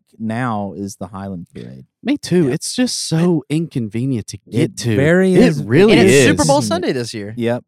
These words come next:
Speaker 3: All
Speaker 2: Yeah,
Speaker 3: the
Speaker 2: but it's
Speaker 3: calendars
Speaker 2: not
Speaker 3: messed up.
Speaker 2: that. I mean, you, the Highland Parade's over by three, so you got
Speaker 1: It is.
Speaker 2: time to
Speaker 3: That's
Speaker 2: get
Speaker 3: true.
Speaker 2: to wherever you're going. But it's through the neighborhood, so it's hard to find somewhere to park. And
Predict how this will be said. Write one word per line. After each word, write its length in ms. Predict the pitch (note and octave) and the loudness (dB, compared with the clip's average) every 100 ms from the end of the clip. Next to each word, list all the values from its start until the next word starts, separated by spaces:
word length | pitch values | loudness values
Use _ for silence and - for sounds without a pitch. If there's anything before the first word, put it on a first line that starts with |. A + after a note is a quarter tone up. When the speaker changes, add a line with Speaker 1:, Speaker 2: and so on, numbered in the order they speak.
| _ B2 | _ -4
Speaker 3:
All 80 | C3 | 2
Speaker 2:
Yeah, 320 | G3+ G3+ G3+ | 4 6 4
Speaker 3:
the 60 | F#3 | 4
Speaker 2:
but 120 | G#3+ | 4
it's 180 | A3 D3 | 4 4
Speaker 3:
calendars 20 | |
Speaker 2:
not 240 | C#4+ A#3 | 2 2
Speaker 3:
messed 20 | A2+ | 2
up. 40 | |
Speaker 2:
that. 360 | B2 A#2+ F#2 - - | 2 2 0 -4 -2
I 60 | F3 | 2
mean, 220 | A3+ A3 | 4 4
you, 120 | C#4 | 0
the 180 | F3 G#3 | 4 2
Highland 320 | G#3+ D4+ A#3+ F3+ | 4 2 0 2
Parade's 260 | E3+ B2+ | 0 2
over 240 | B2 A2+ F2+ | 2 0 -4
by 200 | D#2+ - | -6 -4
three, 340 | A#2+ G2 D2+ E2 | -2 -2 -4 -14
so 140 | - E3 | -4 -4
you 100 | G3 | 0
got 200 | A3 C#3 | 0 0
Speaker 1:
It 40 | |
is. 60 | G#2 | 0
Speaker 2:
time 360 | C3 A#2+ G#2 G2 | 2 2 0 -2
to 60 | |
Speaker 3:
That's 100 | G#2+ | -4
Speaker 2:
get 140 | A2+ G#2 | -4 -4
Speaker 3:
true. 60 | |
Speaker 2:
to 100 | A2+ | -2
wherever 260 | G#2+ G#2 F#2+ | -2 -2 -4
you're 120 | F2+ | -8
going. 180 | A2+ F#2 | -8 -4
But 240 | D3 C#3 - _ _ _ | 0 0 -4 _ _ _
it's 280 | C#3 D3 - | -6 -4 -4
through 260 | - F#3+ G3 | -2 2 2
the 120 | C3 | 2
neighborhood, 520 | A#2 D3 D3 D#3 C#3+ | 0 -2 0 -2 -2
so 80 | A#2+ | -6
it's 180 | G#2 - _ _ - | -8 -12 _ _ -14
hard 240 | - G3 F3+ | -2 -2 -2
to 40 | |
find 240 | - B2 A#2+ | -6 -8 -8
somewhere 220 | A#2+ G2+ | -10 -12
to 80 | - | -12
park. 520 | - F3 E3+ D#3+ - | -6 -2 -2 -4 -8
And 240 | G2 E2+ | -10 -12